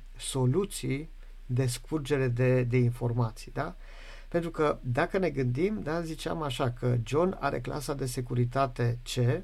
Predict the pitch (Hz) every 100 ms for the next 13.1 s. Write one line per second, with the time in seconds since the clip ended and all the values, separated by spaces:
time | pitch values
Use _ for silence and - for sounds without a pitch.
0 | - 120 120 131 131 127 131 123 120 -
1 | 123 120 110 110 113 - 175 214 - -
2 | - - - - 127 143 190 - 196 175
3 | 180 165 165 - 165 - 135 151 170 165
4 | 160 - - 123 - - - 127 139 139
5 | - - 139 135 156 135 - 127 123 120
6 | 117 117 110 113 165 190 190 165 127 147
7 | 170 127 - 131 160 - 135 139 202 190
8 | 143 151 160 123 131 156 165 135 127 151
9 | - - 151 139 135 120 131 143 135 123
10 | 127 135 120 120 - 139 123 120 120 -
11 | - - - 151 147 147 - 120 147 190
12 | - 220 - 147 - 214 - - 135 143
13 | 180